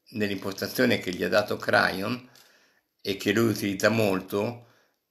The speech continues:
non è nient'altro che la trasposizione in termini occidentali della, della cosiddetta legge del karma, cioè della causa e dell'effetto,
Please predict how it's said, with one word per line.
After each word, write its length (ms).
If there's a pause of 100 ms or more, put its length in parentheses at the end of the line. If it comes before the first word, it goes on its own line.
(280)
non 180
è 100
nient'altro 640
che 180
la 160
trasposizione 880
in 80
termini 340
occidentali 920 (500)
della, 1300
della 200
cosiddetta 440
legge 280
del 180
karma, 460
cioè 160
della 220
causa 380
e 40
dell'effetto, 680